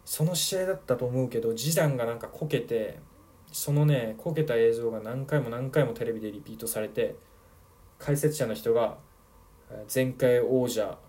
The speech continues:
撃沈、えー、ジダン救うことができず」みたいな、「ジダン輝けず」みたいな。で、僕はもうそれまではサッカーとかフッ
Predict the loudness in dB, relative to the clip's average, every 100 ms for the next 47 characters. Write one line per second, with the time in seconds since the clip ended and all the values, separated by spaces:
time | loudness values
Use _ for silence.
0 | -20 -6 -4 -2 -2 0 0 -2 -4 -8
1 | -12 -20 -20 -20 -14 -14 -8 -2 0 0
2 | -4 -18 -20 -20 -20 -6 -4 0 0 0
3 | -2 -2 -2 -4 -8 -10 -12 -18 -20 -12
4 | -6 0 0 0 -4 0 0 -2 -6 -8
5 | -14 -16 -18 -20 -20 -20 -20 -20 -20 -20
6 | 0 6 6 4 -2 6 8 10 8 4
7 | 6 6 6 4 6 4 2 -6 -12 -10
8 | -6 -6 -6 0 0 0 -10 -12